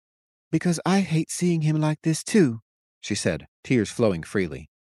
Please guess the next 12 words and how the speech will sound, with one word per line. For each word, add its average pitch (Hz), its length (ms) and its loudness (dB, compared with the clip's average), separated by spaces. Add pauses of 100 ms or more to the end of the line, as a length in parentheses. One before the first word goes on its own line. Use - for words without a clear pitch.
(480)
"And 190 220 4
because 139 240 2
it 151 120 -2
gives 180 200 0
me 226 180 4
hope." 214 320 2 (1300)
"And 120 160 0
if 127 140 2
your 135 240 4
hope 131 320 0
is 113 180 -2
misplaced?" 120 800 -2